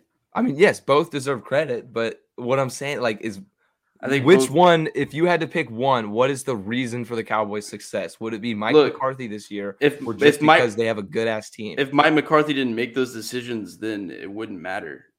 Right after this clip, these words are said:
Speaker 2: So, like, he's the one who made those, put the, put that in the first place. So, like, yeah, I think he deserves a lot more credit than he's been getting.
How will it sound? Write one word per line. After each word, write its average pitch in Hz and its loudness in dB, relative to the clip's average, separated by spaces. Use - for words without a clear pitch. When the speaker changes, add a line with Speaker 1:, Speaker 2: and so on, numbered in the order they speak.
Speaker 2:
So, - -10
like, 95 -8
he's 120 -10
the 123 -6
one 117 -2
who 113 -2
made 113 -4
those, 110 -6
put 127 -10
the, 117 -4
put 127 -4
that 113 2
in 117 -8
the 92 -8
first 113 -8
place. 62 -12
So, 104 -8
like, 101 -8
yeah, 104 -2
I 104 -4
think 110 -12
he 113 -16
deserves 101 -10
a - -8
lot 98 -4
more 92 -8
credit 90 -8
than 95 -12
he's 87 -12
been 92 -10
getting. 73 -14